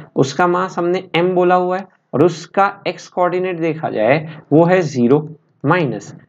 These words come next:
कट वाले डिस्क का, जो हम बात करें उसका कट का डिस्क का मास जितना काटा गया है, let's say वो m by four है, और उसका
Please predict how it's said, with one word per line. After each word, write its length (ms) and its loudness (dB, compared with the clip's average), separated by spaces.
कट 200 0
वाले 320 0
डिस्क 360 -4
का, 480 0
जो 420 0
हम 160 0
बात 300 2
करें 300 -6
उसका 360 -4
कट 260 -4
का 120 0
डिस्क 380 -8
का 120 0
मास 480 -4
जितना 280 -2
काटा 400 0
गया 200 -2
है, 120 -6
let's 200 -2
say 120 4
वो 140 6
m 200 0
by 80 2
four 200 -2
है, 120 -6
और 100 2
उसका 480 0